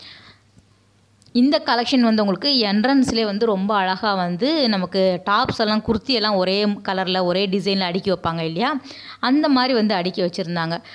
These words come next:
So, என்னடா இது அப்படின்னு பார்க்கலாமேன்னு சொல்லி பார்த்தேன்னா, இது எல்லாமே செந்தேரி சில்க்ல வரக்கூடியது. இதுவுமே நமக்கு எம் ஆர் பியை விட கம்மியா தான் போட்டிருக்காங்க.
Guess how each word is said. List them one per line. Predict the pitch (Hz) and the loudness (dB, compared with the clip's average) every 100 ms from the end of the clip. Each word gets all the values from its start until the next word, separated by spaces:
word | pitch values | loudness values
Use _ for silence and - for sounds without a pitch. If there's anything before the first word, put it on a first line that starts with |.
| - - | -20 -2
So, | 285 | 0
என்னடா | 240 240 277 285 | 2 4 2 2
இது | 254 220 202 | 0 0 0
அப்படின்னு | 202 202 | -2 0
பார்க்கலாமேன்னு | 190 185 190 190 180 185 | 0 0 0 0 0 0
சொல்லி | 196 185 185 | 0 -2 -2
பார்த்தேன்னா, | 175 175 180 | -2 -2 0
இது | 247 202 | 0 0
எல்லாமே | 175 202 196 247 - | 0 0 0 -2 0
செந்தேரி | 208 214 240 247 | 2 4 4 2
சில்க்ல | 233 202 175 170 165 | 0 -2 -2 -2 0
வரக்கூடியது. | 165 165 185 165 165 196 359 - - - - - | 0 -2 -2 0 0 2 0 -4 -18 -18 -16 -4
இதுவுமே | 240 254 277 | -2 2 0
நமக்கு | 190 196 - 381 453 | 0 -2 0 0 0
எம் | 202 202 | -2 -2
ஆர் | 233 240 | -2 -2
பியை | 226 | -2
விட | 185 220 | -2 -2
கம்மியா | 220 175 185 185 | -4 -4 -2 -2
தான் | 185 | -2
போட்டிருக்காங்க. | 185 170 165 170 | -4 -4 -6 -4